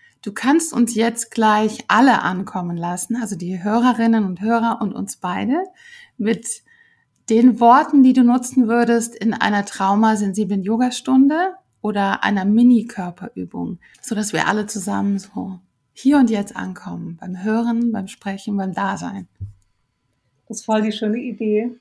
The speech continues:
Speaker 2: total gern. Genau das Ankommen und das wirklich Hiersein im Hier und Jetzt spielt eine sehr zentrale Rolle, ähm,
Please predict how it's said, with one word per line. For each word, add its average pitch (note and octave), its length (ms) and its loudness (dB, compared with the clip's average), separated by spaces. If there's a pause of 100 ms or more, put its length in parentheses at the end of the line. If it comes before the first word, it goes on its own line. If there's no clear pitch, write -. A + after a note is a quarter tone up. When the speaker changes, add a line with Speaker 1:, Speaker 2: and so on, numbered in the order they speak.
(120)
Speaker 2:
total A3 520 -4
gern. A3+ 460 -4 (480)
Genau G3+ 220 0
das G3+ 140 -6
Ankommen A#3 640 -2
und A3 160 -10
das - 160 -12
wirklich G3+ 280 -6
Hiersein B3+ 720 -4 (260)
im A3 320 0
Hier G#3+ 320 -2
und G3+ 180 -4
Jetzt A#3 260 -6
spielt G#3+ 380 -6
eine G#3+ 80 0
sehr G3+ 220 0
zentrale G3 520 -4
Rolle, A#3+ 460 -6 (840)
ähm, A3+ 640 -4